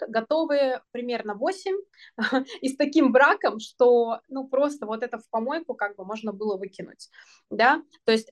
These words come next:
абсолютная неадекватность, и я с этим сталкивалась, э, много-много раз, и мои коллеги тоже. Но сейчас по России ситуация выравнивается, потому что, как вы знаете, сейчас швейный бум, очень большой спрос,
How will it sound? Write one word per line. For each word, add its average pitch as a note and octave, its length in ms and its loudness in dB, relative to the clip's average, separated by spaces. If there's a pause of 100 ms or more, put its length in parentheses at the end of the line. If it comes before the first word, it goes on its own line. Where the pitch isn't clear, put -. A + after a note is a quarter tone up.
абсолютная A#3+ 800 0
неадекватность, A3 1080 -2
и A3+ 100 -10
я B3+ 220 2
с C#4+ 100 -16
этим A3 220 -10
сталкивалась, A#3 800 -2
э, G3+ 240 -6
много-много A3 540 -2
раз, C#4+ 260 0
и G#3+ 40 -14
мои G3+ 140 -6
коллеги G#3 360 -8
тоже. F#3 400 -6 (800)
Но C4+ 260 4
сейчас C4+ 420 -2
по A#3+ 140 -2
России A#3 360 -4
ситуация A3 560 0
выравнивается, G#3+ 640 0
потому G#3+ 280 -6
что, A3 160 -10
как G#3 180 -4
вы G#3 80 0
знаете, G#3 320 0
сейчас G3 300 -6
швейный G#3+ 400 0
бум, C4+ 320 0 (360)
очень B3 440 4
большой F#3+ 420 -2
спрос, A#3+ 520 -2